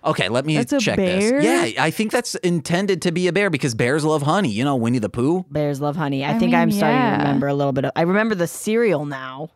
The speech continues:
Speaker 2: It's just, like, a hairy circle with thin arms and legs.
Speaker 1: Mm-hmm, mm-hmm. Is it Crazy Craving? Yeah,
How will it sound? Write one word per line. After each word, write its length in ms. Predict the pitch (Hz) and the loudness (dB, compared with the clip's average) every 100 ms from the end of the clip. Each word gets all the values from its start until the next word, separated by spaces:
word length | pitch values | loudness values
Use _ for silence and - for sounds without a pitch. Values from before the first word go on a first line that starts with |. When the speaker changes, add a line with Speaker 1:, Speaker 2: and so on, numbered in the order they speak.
| _ | _
Speaker 2:
It's 240 | - 214 - | -6 -6 -4
just, 240 | 240 233 | -4 -2
like, 160 | 240 214 | -2 0
a 120 | 214 | 0
hairy 1080 | 208 214 214 226 233 233 233 233 226 220 208 - _ _ _ _ _ - | 0 0 2 2 2 0 0 2 2 2 -2 -6 _ _ _ _ _ -14
circle 880 | - - 196 196 - 180 180 175 | -6 0 0 0 0 2 2 0
with 240 | 175 180 190 - _ _ _ | 0 -2 -4 -10 _ _ _
thin 360 | - 240 247 233 | -2 2 2 2
arms 480 | - 185 185 185 170 | 0 -2 0 -2 -2
and 160 | 170 | -2
legs. 560 | 165 156 147 135 - 110 | -2 0 0 -4 -6 -2
Speaker 1:
Mm-hmm, 440 | 139 127 120 - | 0 2 0 0
mm-hmm. 320 | 139 113 104 123 - _ _ - | -2 0 0 -2 -6 _ _ -10
Is 100 | 127 | -6
it 100 | 156 | -6
Crazy 420 | - 135 170 190 | -2 -2 -2 -4
Craving? 640 | - - 95 139 220 320 311 _ _ _ _ _ | -4 -2 0 2 2 0 -2 _ _ _ _ _
Yeah, 120 | - | -4